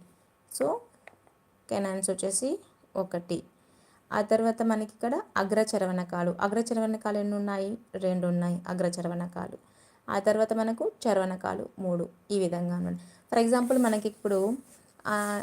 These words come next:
ఇక్కడ ఇచ్చిన క్రమం ఏంటి? ఐసిపిఎం అని ఇచ్చారు. For example మనకు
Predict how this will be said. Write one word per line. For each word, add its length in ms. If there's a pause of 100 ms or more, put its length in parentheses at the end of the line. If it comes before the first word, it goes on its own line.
ఇక్కడ 180
ఇచ్చిన 240
క్రమం 400
ఏంటి? 420 (140)
ఐసిపిఎం 840
అని 140
ఇచ్చారు. 500 (560)
For 120
example 400
మనకు 640